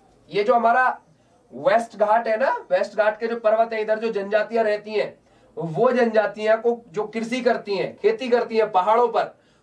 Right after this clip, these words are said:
उसको कुमारी बोला जाता है। और कौन लोग करते हैं, ध्यान रखोगे?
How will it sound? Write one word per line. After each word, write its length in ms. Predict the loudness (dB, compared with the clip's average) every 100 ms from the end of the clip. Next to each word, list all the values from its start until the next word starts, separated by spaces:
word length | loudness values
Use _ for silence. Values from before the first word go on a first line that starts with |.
| _
उसको 200 | -2 0
कुमारी 400 | 2 2 2 4
बोला 260 | 2 2
जाता 260 | 0 -4 -4
है। 200 | -4 -6 _ _ _ _ _ _ -2
और 140 | 0 0
कौन 260 | 0 0
लोग 240 | 2 0 0
करते 220 | -4 -2
हैं, 80 | -2
ध्यान 220 | 0 -2
रखोगे? 300 | -2 -2 -2